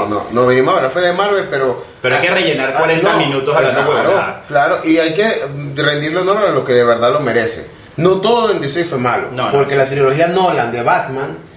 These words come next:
Speaker 1: es
Speaker 2: Eh,
Speaker 1: D C,
Speaker 2: uy, jue-
Speaker 1: es D C y lo logró.
Speaker 2: Ahí sí.
Speaker 1: Y lo logró más de cualquier otro material que haya sacado Marvel. Esa trilogía la partió. Tal vez no tanto la primera, la segunda, El Caballero de la Noche,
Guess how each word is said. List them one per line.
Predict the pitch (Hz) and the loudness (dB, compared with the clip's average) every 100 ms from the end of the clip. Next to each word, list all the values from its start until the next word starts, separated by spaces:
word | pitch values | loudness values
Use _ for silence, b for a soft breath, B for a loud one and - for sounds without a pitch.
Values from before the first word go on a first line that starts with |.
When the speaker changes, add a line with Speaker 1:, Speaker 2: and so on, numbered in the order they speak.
| B | B
Speaker 1:
es | - 180 | 0 0
Speaker 2:
Eh, | |
Speaker 1:
D | 277 294 | 0 0
C, | - 156 | 2 2
Speaker 2:
uy, | 127 - | -2 -6
jue- | 101 - | -14 -6
Speaker 1:
es | 202 247 247 | -2 0 -2
D | 277 | -4
C | 277 277 - 185 | -4 -6 -2 0
y | |
lo | 175 165 | 2 2
logró. | 156 135 139 143 139 - - - - | 2 2 2 2 0 -2 -8 -16 -14
Speaker 2:
Ahí | 104 107 | -10 -8
sí. | 107 120 | -6 0
Speaker 1:
Y | 185 | 2
lo | 180 | 2
logró | 170 185 220 | 0 0 0
más | 226 233 | 0 -2
de | 214 190 | -4 -2
cualquier | 160 - 170 | -2 0 -2
otro | 185 190 | 0 0
material | 180 147 156 156 | 0 0 0 2
que | |
haya | 135 139 | 2 0
sacado | 127 98 101 | 0 2 2
Marvel. | 98 73 - 60 - | 0 -4 -6 -8 -6
Esa | 143 175 | -4 0
trilogía | 185 147 135 180 | 2 2 2 0
la | 160 - | 0 0
partió. | 110 - - 110 - - B B B - | -2 -4 -6 -2 -2 -6 B B B -2
Tal | 165 - | 0 2
vez | 190 | 0
no | 196 | 0
tanto | 190 185 | 0 0
la | 185 151 | 0 2
primera, | 139 165 170 139 | 0 2 2 2
la | 131 | 0
segunda, | 131 131 170 151 | 0 0 0 0
El | 135 | 0
Caballero | 123 127 147 | 2 2 2
de | |
la | 143 | 2
Noche, | 139 190 196 196 - | 0 0 0 -2 -8